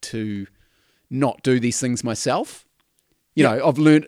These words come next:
Speaker 1: from history enough of what is bad and what is good. And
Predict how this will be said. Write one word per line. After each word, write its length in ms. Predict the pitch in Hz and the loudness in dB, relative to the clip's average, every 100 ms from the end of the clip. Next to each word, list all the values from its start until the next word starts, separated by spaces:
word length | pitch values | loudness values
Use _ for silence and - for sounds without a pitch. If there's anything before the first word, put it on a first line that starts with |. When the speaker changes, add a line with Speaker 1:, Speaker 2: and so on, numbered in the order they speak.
| 143 | -6
Speaker 1:
from 220 | - 147 | -4 -2
history 440 | 135 170 - 156 135 | 0 -2 -2 0 0
enough 360 | 135 135 - | 0 -2 -4
of 120 | 127 | -10
what 220 | 123 131 123 | -4 -4 -4
is 120 | 113 | -4
bad 280 | 127 120 120 | -2 -2 -2
and 100 | 117 | -4
what 120 | 117 | -6
is 120 | 101 | -8
good. 340 | - 120 151 - _ _ _ _ _ _ _ | -6 -4 -4 -8 _ _ _ _ _ _ _
And 500 | 139 151 156 147 | -6 -2 -2 -4